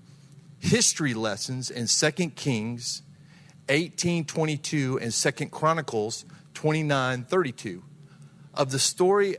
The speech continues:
of his great-grandfather, King Hezekiah.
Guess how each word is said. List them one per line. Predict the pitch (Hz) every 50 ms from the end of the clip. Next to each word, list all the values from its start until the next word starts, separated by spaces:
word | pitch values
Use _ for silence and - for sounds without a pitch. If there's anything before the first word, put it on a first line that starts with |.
| -
of | - 139 139
his | 117 123 147 131 -
great-grandfather, | - 143 151 160 175 170 135 123 135 147 151 160 151 131 - 117 104 107 104 101 - -
King | - - 170 165 160 160 165
Hezekiah. | 147 - - - 135 139 120 127 123 - - 127 113 101 95 92 82